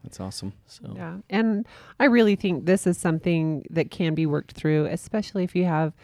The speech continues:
Speaker 3: a good therapist like you, Brannon, who's able to treat trauma and, and help with things like that. I honestly don't think I could have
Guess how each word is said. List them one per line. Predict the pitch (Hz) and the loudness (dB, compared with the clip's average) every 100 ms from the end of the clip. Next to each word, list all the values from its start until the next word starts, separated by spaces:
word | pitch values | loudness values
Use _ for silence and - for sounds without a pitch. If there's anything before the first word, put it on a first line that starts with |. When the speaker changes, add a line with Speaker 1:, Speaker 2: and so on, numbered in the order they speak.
| - _ | -20 _
Speaker 3:
a | 160 | -6
good | 160 165 | -4 -2
therapist | 170 160 - 156 160 | 0 0 -2 -6 -6
like | - | -4
you, | 170 | -2
Brannon, | 147 147 143 147 143 - - _ | -2 -2 -2 -2 -4 -8 -20 _
who's | 190 180 170 165 - | 4 6 6 4 0
able | 160 165 160 | 0 2 0
to | - 156 | 0 -2
treat | - 220 190 - - | -2 -4 -6 -8 -10
trauma | - 147 147 147 151 - - - - | -4 -2 -2 -4 -6 -8 -20 -20 -8
and, | 156 160 151 151 | -2 -2 -2 -6
and | - 156 | -6 -6
help | 151 156 - | -2 -4 -4
with | 147 | -6
things | 143 143 | -6 -4
like | 139 - | -6 -4
that. | 131 123 | -4 0
I | 175 208 202 | 4 6 4
honestly | 156 175 180 170 | 2 0 0 -2
don't | 165 147 | 0 -2
think | 165 160 | -4 -6
I | 147 | -10
could | - 160 160 | -6 -4 -4
have | 175 175 190 | -2 -2 -2